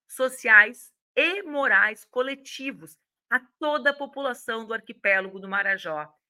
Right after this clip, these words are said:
e pediu que a Damares se retrate publicamente e indenize em cinco milhões de reais o arquipélago do Marajó. Vamos ver essa imagem, Zé Igor?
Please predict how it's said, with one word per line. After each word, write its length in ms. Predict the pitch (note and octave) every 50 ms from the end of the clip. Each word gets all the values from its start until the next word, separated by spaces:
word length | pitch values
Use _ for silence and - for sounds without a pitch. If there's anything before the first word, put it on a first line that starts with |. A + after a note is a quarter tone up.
| _ _ -
e 80 | B3
pediu 600 | B3 - D4+ A3 E3+ D#3 F#3+ B3 C#4+ C4+ F#3 - _ _ _ _
que 80 | -
a 60 | A#3+ A#3
Damares 480 | A3+ A3 G#3 G#3 A3 B3+ C4 C4 A#3
se 100 | - B3+
retrate 680 | A#3+ A#3 A3 A3 - - A#3+ D4+ - - - - -
publicamente 1000 | - - - C#4+ A#3 C4+ C4+ C4+ B3 A3 F#3+ F3+ F#3 G3 A3 B3 A#3+ - - - _
e 220 | B3 C4+ C#4+ D4
indenize 760 | D#4 D#4 D4 D4+ C#4+ C4+ B3+ B3+ B3+ B3 F3 D3+ E3 D#3+ - _ _ _ _ _
em 160 | C4 C#4+ C#4+
cinco 760 | C#4 - - - - D4 C#4+ C#4+ C#4 C#4+ _ C#4 C4+ C4+ _ _
milhões 720 | B3 C#4 C#4+ C#4 B3+ A#3+ A#3 A3+ A#3 A3+ A#3 A3+ - - _ -
de 140 | F3+ A3+
reais 580 | G#3+ G#3 A3 G#3 F3 E3 E3 E3 E3+ F3 - _ _ _ _ _ _ _ _
o 160 | B3 B3+ C4+
arquipélago 680 | C4+ C4 C4 C4 - _ G#3+ F#3+ F#3+ F#3+ F#3+ F#3+ F3+ F#3+
do 120 | F3+ F3+
Marajó. 500 | F3+ F3+ F3+ F#3 F3+ E3 E3 D#3 D3+ D3+
Vamos 240 | E3 A#3+ A#3+ A#3+ A3+
ver 100 | G#3+ A#3
essa 200 | A3+ - G#3+ F#3+
imagem, 640 | F3 F3+ F#3+ G#3+ A#3 A#3+ A3+ A3 A3+ A3 G#3+ G3+ F#3+
Zé 160 | G3+ G#3+ G#3+
Igor? 320 | G3+ F3+ D#3+ C#3+ D3 D3